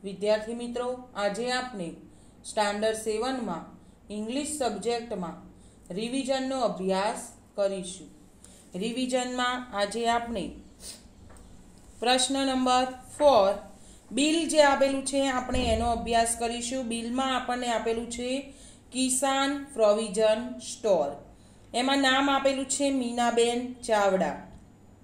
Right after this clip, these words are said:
કેશ મેમો કઈ તારીખનો આપેલો છે આપણને? date આપેલી છે બાજુમાં બાર નવ બે હજાર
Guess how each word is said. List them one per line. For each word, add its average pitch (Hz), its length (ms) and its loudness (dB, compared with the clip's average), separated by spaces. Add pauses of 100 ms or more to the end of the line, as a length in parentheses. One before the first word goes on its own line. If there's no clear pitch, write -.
(720)
કેશ 285 360 6
મેમો 277 440 6
કઈ 254 220 2
તારીખનો 269 440 4
આપેલો 262 440 2
છે 262 120 -2
આપણને? 262 440 2
date 233 300 8
આપેલી 247 340 2
છે 254 120 -4
બાજુમાં 233 500 2
બાર 220 380 4
નવ 226 300 2
બે 214 280 0
હજાર 190 420 2